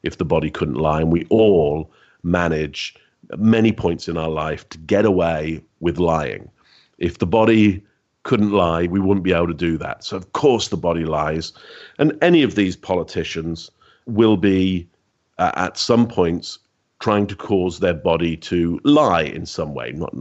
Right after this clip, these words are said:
necessarily a, a huge lie, but enough to project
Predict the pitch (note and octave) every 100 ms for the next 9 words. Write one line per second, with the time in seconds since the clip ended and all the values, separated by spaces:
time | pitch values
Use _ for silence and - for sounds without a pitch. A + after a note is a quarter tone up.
0 | G#1 D2 C#2+ - C#2+ B1+ C2+ _ - -
1 | F2+ F#2 D#2+ F2+ G2 B2 - - - -
2 | - G#3 A#2+ A#2 A2+ - - - A#2 F#2
3 | F2 G#2 F#2+ - - -